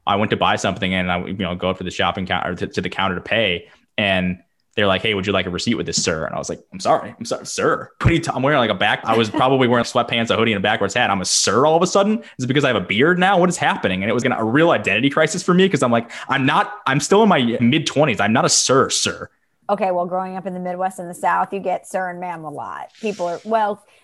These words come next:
Speaker 2: at least when I was growing up, people were very polite. So maybe
Speaker 1: Yes, ma'am.
Speaker 2: it was a transplant and they were just sirring you to be
Speaker 1: Maybe.
Speaker 2: polite.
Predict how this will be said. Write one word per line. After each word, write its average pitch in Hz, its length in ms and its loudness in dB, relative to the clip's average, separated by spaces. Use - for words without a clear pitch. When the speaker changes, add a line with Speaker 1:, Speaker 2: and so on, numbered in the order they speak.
Speaker 2:
at 240 100 4
least 269 180 4
when 247 120 0
I 233 100 4
was 202 140 -2
growing 190 260 0
up, 180 240 -4
people 214 280 -8
were 185 120 -8
very 185 260 -4
polite. 143 500 -6
So 226 100 -2
maybe 233 320 2
Speaker 1:
Yes, 208 120 2
ma'am. 101 260 2
Speaker 2:
it 233 60 2
was - 120 -2
a 214 80 -4
transplant 214 840 -6
and 240 200 -2
they 226 80 0
were 208 120 -4
just 208 260 -10
sirring 220 300 -4
you 208 80 -6
to 196 80 -6
be 127 80 2
Speaker 1:
Maybe. 101 240 0
Speaker 2:
polite. 87 400 -6